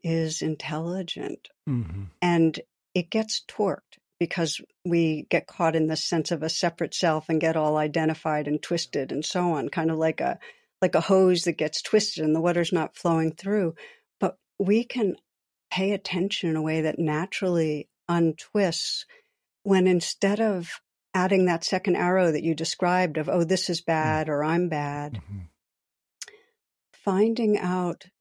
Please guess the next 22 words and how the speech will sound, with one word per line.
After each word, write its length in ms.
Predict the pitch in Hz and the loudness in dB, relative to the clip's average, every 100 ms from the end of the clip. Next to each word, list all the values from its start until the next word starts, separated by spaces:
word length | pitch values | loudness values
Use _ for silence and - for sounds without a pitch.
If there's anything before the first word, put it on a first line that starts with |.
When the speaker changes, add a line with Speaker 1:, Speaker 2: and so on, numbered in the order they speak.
| 165 | -6
Speaker 1:
deep 320 | 185 202 202 | 0 0 0
down, 420 | 180 170 151 139 | 0 0 0 -2
right, 200 | 139 165 | -2 -4
really 360 | - 175 202 233 | -2 0 0 2
investigating 1200 | 196 156 156 160 - 202 185 160 156 151 143 160 - | 0 0 -2 -4 -4 -4 -2 -2 -2 -4 -4 -8 -4
those 220 | 160 156 | -2 0
emotions, 840 | 165 151 160 - 160 147 139 - - | 0 0 -2 -2 -2 -2 -6 -10 -4
anger, 560 | 165 180 180 143 139 156 _ _ _ _ _ - | 0 0 0 -4 -8 -16 _ _ _ _ _ -2
and 120 | 165 | 0
Speaker 2:
Mm. 80 | 135 | 2
Speaker 1:
finding 600 | 190 220 214 185 170 - _ _ _ _ _ _ _ - | 2 4 4 4 2 0 _ _ _ _ _ _ _ -10
right 380 | 175 190 240 240 | -4 -2 0 2
embedded 560 | 208 175 185 185 185 | 2 2 0 0 2
inside 480 | 175 165 175 170 165 | 2 2 0 -2 -2
anger 720 | - 170 208 180 151 156 180 _ _ _ _ _ _ | 0 0 0 0 -4 -6 -12 _ _ _ _ _ _
is 500 | 208 190 185 175 - - _ _ _ _ - | 2 4 4 2 -4 -10 _ _ _ _ 2
an 140 | 185 | 2
energy 640 | 190 196 220 180 180 175 165 | 4 6 6 4 2 2 2
that 280 | 175 170 | 2 2
is 180 | - - | 0 -4
trying 520 | - 185 175 175 180 - - | -4 0 2 2 2 -4 -8
to, 580 | - 180 175 170 165 | 0 2 4 4 4